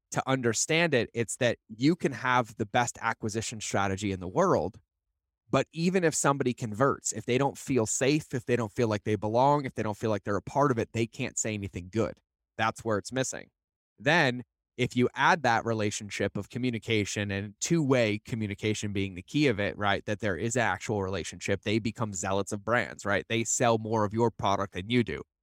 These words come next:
They talk more about you than you do. They promote your podcast more than you do. They become super fans and things like that.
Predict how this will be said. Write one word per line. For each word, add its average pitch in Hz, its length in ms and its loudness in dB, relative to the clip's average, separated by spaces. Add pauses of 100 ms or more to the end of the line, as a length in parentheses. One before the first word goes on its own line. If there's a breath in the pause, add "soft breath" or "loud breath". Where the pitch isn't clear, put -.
(220)
They 127 120 4
talk 127 300 0
more 113 240 2
about 107 280 2
you 98 60 -4
than 98 180 -6
you 123 120 4
do. 87 240 0
They 120 340 2 (380)
promote 127 280 2
your 113 100 2
podcast 117 580 0
more 110 160 0
than 95 160 -6
you 127 140 4
do. 98 160 0
They 95 140 2
become 107 320 -2
super 120 340 -2
fans 98 320 -4
and 101 100 -14
things 110 200 -8
like 98 180 -4
that. 156 300 0